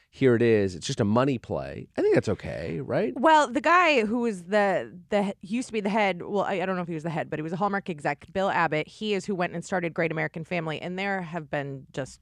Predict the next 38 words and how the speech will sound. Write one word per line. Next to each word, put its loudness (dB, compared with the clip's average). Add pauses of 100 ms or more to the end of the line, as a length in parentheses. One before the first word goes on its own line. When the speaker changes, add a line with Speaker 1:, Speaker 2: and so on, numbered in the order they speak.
Speaker 2:
stories -2
of -6
him -4
for -4
years -6
that 0
Speaker 1:
Oh, 4
Speaker 2:
he's 4
Speaker 1:
really? 2
Speaker 2:
a -6
total 0
bigot. -6 (520)
So 6
Speaker 1:
Okay. -4
Speaker 2:
that 6
doesn't -2
help 2
it. -4 (500)
My 6
also 4
thing 0
with 0
this 0
all 6
is 0
if -6
you 2
watch 4
Hallmark 2
movies -2 (200)
or 4
any 0
sort 2
of 2
made-for-T -2
V -2
Christmas -6
movie, -4